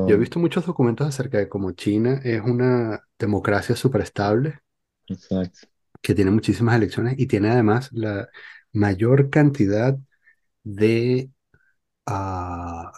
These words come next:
Speaker 1: de servidores públicos electos en votaciones libres del mundo. O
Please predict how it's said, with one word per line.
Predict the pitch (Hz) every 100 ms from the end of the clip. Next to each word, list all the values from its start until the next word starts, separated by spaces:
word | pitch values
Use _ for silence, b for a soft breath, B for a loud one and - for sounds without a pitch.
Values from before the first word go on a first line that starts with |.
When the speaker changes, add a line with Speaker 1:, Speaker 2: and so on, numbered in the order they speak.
| -
Speaker 1:
de | 123 107
servidores | - 107 107 107
públicos | 143 131 143 -
electos | 113 107 139 139 127 139 -
en | 120 98
votaciones | 101 92 - 95 92 104
libres | 87 80 - _ _ _ _ _ _
del | - 95
mundo. | 95 92 82
O | -